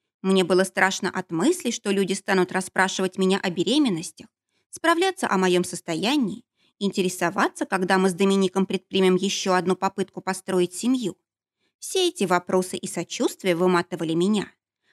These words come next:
Поэтому мне было проще спрятаться в коконе. И как-то так получилось, что радость от рождения Дейзи не прогнала из моей души неуверенность в будущем.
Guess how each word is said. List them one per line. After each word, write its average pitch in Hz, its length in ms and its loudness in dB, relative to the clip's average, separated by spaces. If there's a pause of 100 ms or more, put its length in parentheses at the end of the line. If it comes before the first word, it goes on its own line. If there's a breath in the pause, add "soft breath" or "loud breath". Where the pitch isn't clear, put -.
(120)
Поэтому 190 440 2
мне 185 200 6
было 180 220 4
проще 185 340 -2
спрятаться 175 500 -6
в - 80 -12
коконе. - 480 -4 (480)
И 330 80 -6
как-то 403 340 -4
так - 280 -2
получилось, 233 720 -4 (180)
что - 260 -2
радость 254 360 0
от 214 160 -8
рождения 190 440 2
Дейзи 180 360 2
не 185 140 2
прогнала 185 440 2
из 185 220 -4
моей 185 260 2
души 175 400 -4
неуверенность 175 760 4
в 165 100 -8
будущем. - 600 -4